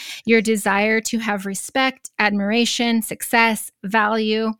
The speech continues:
and your sin is deceit. And again, not literal. You're not a deceptive human <laughs> to everyone else, just to yourself.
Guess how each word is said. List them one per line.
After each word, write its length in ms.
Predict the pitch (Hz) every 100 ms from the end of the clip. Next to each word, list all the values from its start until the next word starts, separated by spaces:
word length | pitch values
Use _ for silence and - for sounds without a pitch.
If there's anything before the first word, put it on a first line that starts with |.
| _ _
and 160 | 240 247
your 120 | 247
sin 280 | - - 320
is 140 | 359 294
deceit. 440 | 269 - 214 -
And 140 | 208 214
again, 500 | 202 269 294 277 254
not 260 | 226 226 208
literal. 560 | 196 185 190 190 190 -
You're 160 | 226 208
not 260 | 202 202 208
a 40 |
deceptive 500 | 202 - 190 - 185
human 380 | - 175 233 233 - - _ -
<laughs> 400 | - _ _ -
to 500 | 233 202 190 185 - _ _ _
everyone 340 | 208 196 190 196
else, 280 | 135 190
just 340 | - 180 - -
to 100 | 190
yourself. 580 | 180 180 - - -